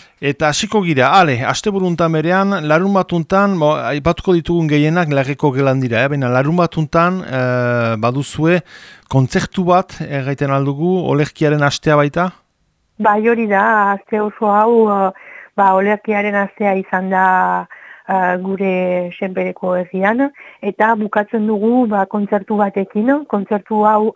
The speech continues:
Speaker 2: ah, larun batean izango da, Erlan Bebuz deitzen den, eh, taldearekin, eta kolegioko ikasleek parte hartuko dute ere,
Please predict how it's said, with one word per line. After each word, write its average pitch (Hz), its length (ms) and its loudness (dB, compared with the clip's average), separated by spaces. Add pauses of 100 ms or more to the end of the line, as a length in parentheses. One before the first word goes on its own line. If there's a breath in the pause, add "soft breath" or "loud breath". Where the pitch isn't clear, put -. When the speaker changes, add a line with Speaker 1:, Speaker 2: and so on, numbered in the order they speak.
Speaker 2:
ah, 190 280 -2
larun 202 300 -2
batean 190 320 -2
izango 180 320 -2
da, 196 220 2 (520 loud breath)
Erlan 208 400 0
Bebuz 208 280 -2
deitzen 202 360 -2
den, 208 180 0
eh, 180 380 -2
taldearekin, 185 720 -2 (640 loud breath)
eta 220 320 0
kolegioko 233 640 -2
ikasleek 220 640 -2
parte 202 260 -2
hartuko 190 380 -2
dute 185 240 -4 (140)
ere, 185 160 0